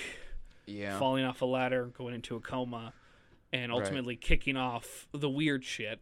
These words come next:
Speaker 1: <laughs>
Speaker 2: um, which you, I think you say perfectly, is, like, constantly like, "Oh, this could be a scare." Nope.
Speaker 1: Yeah.
Speaker 2: "This is a scare." No, just kidding.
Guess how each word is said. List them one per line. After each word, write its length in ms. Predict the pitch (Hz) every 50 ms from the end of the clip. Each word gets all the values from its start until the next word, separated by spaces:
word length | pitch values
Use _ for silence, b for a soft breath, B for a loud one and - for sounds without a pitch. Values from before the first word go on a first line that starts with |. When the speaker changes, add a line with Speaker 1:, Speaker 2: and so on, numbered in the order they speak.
| - - -
Speaker 1:
<laughs> 520 | 131 131 - - - - 113 - - -
Speaker 2:
um, 440 | 127 123 113 110 110 113 117 123 123 - -
which 520 | - 135 135 123 123 - - - - - -
you, 200 | 147 147 165 151
I 100 | 143 143
think 160 | 135 151 139
you 80 | 135 135
say 180 | - 147 135
perfectly, 480 | 131 - 151 139 127 131 127 127 131 127
is, 120 | 120 117 127
like, 120 | 123 117 -
constantly 580 | - - 139 131 131 127 - - 131 131 123
like, 280 | 117 113 110 113 113 - -
"Oh, 200 | 170 175 175 160
this 200 | 139 143 - -
could 120 | - 151
be 120 | 139 139
a 40 | 135
scare." 440 | - - - 139 127 123 120 117 117 - b b b b b b b - -
Nope. 240 | 127 120 104 - - - b b b b b b b b
Speaker 1:
Yeah. 220 | - - - - -
Speaker 2:
"This 160 | - - -
is 120 | 117 - -
a 40 | 117
scare." 460 | - - - 139 131 131 131 131 - -
No, 160 | 117 113 117 113
just 220 | 117 120 - -
kidding. 380 | - 135 127 117 113 113 117